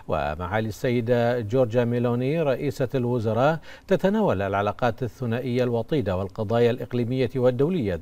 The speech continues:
ذات الاهتمام المشترك، إلى جانب بحث التصعيد العسكري الإسرائيلي على قطاع غزة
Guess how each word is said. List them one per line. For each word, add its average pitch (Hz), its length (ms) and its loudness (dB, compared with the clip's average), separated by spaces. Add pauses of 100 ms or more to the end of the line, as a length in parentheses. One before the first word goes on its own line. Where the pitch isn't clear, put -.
ذات - 0 - (120)
الاهتمام 120 580 -2
المشترك، 117 520 -4 (560)
إلى 190 340 10
جانب 190 340 4
بحث 135 360 0
التصعيد 135 560 -2
العسكري 120 600 -2
الإسرائيلي 120 560 -2
على 147 180 2
قطاع 117 400 0
غزة 120 400 2